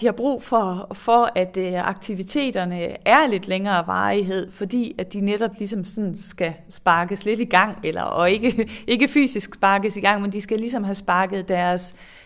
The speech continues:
deres nervesystem i gang. Og det, som, øh, som man, som man blandt andet har fundet ud af i et, øh, et tysk,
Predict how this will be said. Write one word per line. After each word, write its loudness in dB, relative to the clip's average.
deres 2
nervesystem 4
i -12
gang. -6
Og -4
det, -2
som, -6
øh, -6
som -6
man, -4
som -6
man -4
blandt -6
andet -6
har -10
fundet -8
ud -8
af -2
i -8
et, -12
øh, -8
et -10
tysk, -12